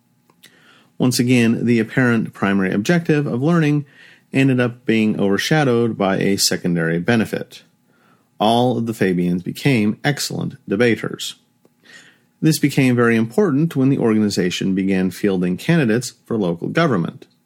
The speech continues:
According to George Bernard Shaw, it was in that way, uh, that Bradlaugh, for instance, graduated from being a boy evangelist to being one of the most formidable debaters in the House of Commons.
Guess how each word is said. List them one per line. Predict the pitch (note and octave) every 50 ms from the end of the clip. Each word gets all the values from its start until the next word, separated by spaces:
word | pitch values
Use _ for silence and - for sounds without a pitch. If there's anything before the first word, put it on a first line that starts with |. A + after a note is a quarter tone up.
| _ _ _ _ _ _ _ _ _ _ _ _ _ _ _ _ -
According | A2 A2+ - C#3 B2+ A#2 A2+ A2 A2
to | - A2+
George | G#2+ A2+ G#2+ G2+ G2 F#2+ G2+
Bernard | G#2 F#2+ F#2+ F#2 F2 F2 F2+ F2+
Shaw, | - - - G3 E3+ D3 C3 C3 C#3 C#3+ - _ _ _ _ _ _ _ _ _ _ _
it | - E3 F3 E3+
was | E3 F3 F3 E3 D#3+
in | D3+ E3+ D#3+ D#3+ D#3 - C3+
that | C3 D#3 E3+ F3+ E3+ -
way, | G#2 - G1+ - - - - B1+
uh, | - - B2 A#2+
that | A2+ A2+ A#2 A2+ G#2+ - - - -
Bradlaugh, | G#2 A#2+ B2 B2 A#2 G#2 F2+ E2 D#2+ F2 G#2 A2+ - - -
for | - - - -
instance, | G#2+ G2+ - - - - F#2 A2 - - - - _ _ - - _ _ _ A2+
graduated | A#2 A#2+ B2 A#2+ A2+ A2+ A#2 A2 G#2+ G#2+ G#2+ G#2
from | - - A#2+ A2 G#2+
being | G#2 A2 A2 G#2+ G#2+ -
a | G#2 G#2
boy | G2+ G2 G2 G#2+ A2 G#2+
evangelist | - - G#2 A#2 D3 E3 E3+ C#3 B2 A2+ G#2+ A2+ A#2+ - - - - - _
to | - D3+
being | C#3 C#3 C3+ C3 C3 B2+ C3
one | C#3 C#3 C3+ C3+ C3
of | A2 B2 A#2+
the | B2
most | B2 B2+ B2+ B2+ B2+ -
formidable | - - - - C#3+ D3+ D#3+ D#3+ D3 C#3+ D3+ D3
debaters | - - A2+ G#2+ G#2 F#2+ F2+ - F#2 F#2 F2 E2
in | - F#2+
the | F2+ -
House | - F2+ E2+ E2+ - -
of | - -
Commons. | - C3+ C3 A#2 G2+ - - - - - -